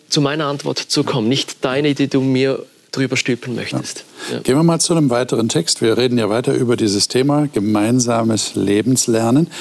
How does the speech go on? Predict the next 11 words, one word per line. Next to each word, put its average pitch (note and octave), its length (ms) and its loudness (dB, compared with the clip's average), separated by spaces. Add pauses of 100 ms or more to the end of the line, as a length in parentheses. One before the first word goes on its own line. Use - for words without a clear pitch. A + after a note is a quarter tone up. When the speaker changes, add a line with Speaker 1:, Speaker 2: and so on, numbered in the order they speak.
(160)
Speaker 2:
Erster C3 320 -2
Timotheus C3+ 500 2
fünf. - 600 -2 (580)
Äh, A2 280 2 (160)
da A2+ 200 -2
hat B2 240 -2
der B2 100 0
Paulus, C3+ 840 0
ähm, A#2+ 420 0 (1000)
ein A2+ 200 -2
paar B2 460 -2